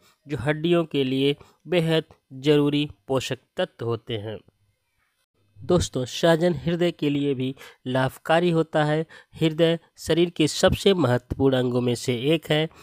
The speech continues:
ऐसे में हृदय को स्वस्थ रखना और उसका ध्यान रखना ज़रूरी होता है। अगर आप अपने हृदय को स्वस्थ रखना चाहते हैं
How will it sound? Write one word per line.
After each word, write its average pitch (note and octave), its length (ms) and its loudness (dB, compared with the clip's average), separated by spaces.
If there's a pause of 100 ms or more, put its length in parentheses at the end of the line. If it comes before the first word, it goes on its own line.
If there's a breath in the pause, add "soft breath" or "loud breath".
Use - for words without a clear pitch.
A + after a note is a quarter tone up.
(240 loud breath)
ऐसे E3 260 0
में F3+ 160 2
हृदय D#3 320 0
को C3+ 200 -4
स्वस्थ - 420 -4
रखना D3 440 -2 (300 loud breath)
और C3 180 0
उसका C#3+ 360 -4
ध्यान D#3 380 0
रखना B2 360 -4 (380 soft breath)
ज़रूरी C3+ 320 2
होता A2+ 360 -6
है। A2+ 220 -6 (340 soft breath)
अगर D3+ 220 0
आप E3+ 280 0
अपने E3 280 0
हृदय D#3 280 0
को D#3 200 -2
स्वस्थ - 360 -4
रखना D#3+ 320 0
चाहते D#3 360 0
हैं D#3+ 220 -2